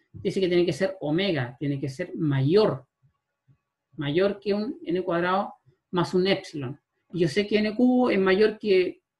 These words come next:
n elevado a dos punto veinticinco, por ejemplo, o dos punto cinco, o dos punto setenta y cinco, ¿ya? Entonces cumple con esta parte. Al, y, a esto que está acá,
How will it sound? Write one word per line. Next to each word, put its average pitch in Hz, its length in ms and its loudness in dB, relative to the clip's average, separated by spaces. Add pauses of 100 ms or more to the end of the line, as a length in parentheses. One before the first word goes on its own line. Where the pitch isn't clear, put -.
(200)
n 196 200 0
elevado 196 600 2
a 160 200 -2
dos 208 260 -2
punto 196 380 -2
veinticinco, 185 560 0
por 131 100 -6
ejemplo, - 320 -16 (320)
o 151 300 -4
dos 190 180 0
punto 190 240 -2
cinco, 170 500 -4
o 139 120 -4
dos 180 160 -2
punto 185 240 -4
setenta 170 400 -6
y 175 40 -4
cinco, 254 380 -6 (640)
¿ya? 160 260 -4 (600)
Entonces 190 480 -2
cumple 240 400 4
con 147 100 0
esta 139 260 -4
parte. - 380 -14 (1600)
Al, 160 320 -4
y, - 300 -8 (1040)
a 170 80 -6
esto - 140 -4
que 156 80 -2
está 147 140 -8
acá, - 280 -12